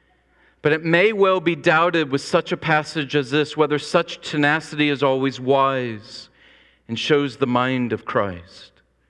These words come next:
There are occasions when it shows more grace in a Christian to submit than to resist."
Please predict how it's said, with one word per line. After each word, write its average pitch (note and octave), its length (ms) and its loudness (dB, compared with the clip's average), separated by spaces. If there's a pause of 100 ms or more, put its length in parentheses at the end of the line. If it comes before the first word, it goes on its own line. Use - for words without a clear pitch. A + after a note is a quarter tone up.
(920)
There C3+ 120 0
are C#3 60 2
occasions E3 680 0
when D3 140 0
it C#3+ 100 -8
shows D#3 340 0
more C#3+ 220 2
grace D3 500 0
in D3 80 -2
a C3 60 0
Christian C#3 540 -4
to A2+ 100 -6
submit B2 680 -4 (720)
than G#2+ 100 -12
to A#2 100 -8
resist." G#2+ 720 -4